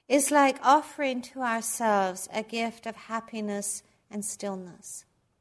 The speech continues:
instead of offering to ourselves a gift of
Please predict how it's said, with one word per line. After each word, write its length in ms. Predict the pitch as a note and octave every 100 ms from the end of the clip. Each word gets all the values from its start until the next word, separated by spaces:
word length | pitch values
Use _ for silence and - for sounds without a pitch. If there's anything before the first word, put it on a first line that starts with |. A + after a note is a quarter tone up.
| _ _ _ _ _ _ _ _ -
instead 440 | A3+ - C#4 C4
of 120 | B3+
offering 560 | A3+ B3+ C4 - A#3 G#3
to 160 | - G#3
ourselves 1000 | G3 G3 - G#3 F#3+ F3 F3+ - - - _ _ _ _ _
a 100 | G#3
gift 500 | G#3 G#3+ G#3 G#3 -
of 200 | G3+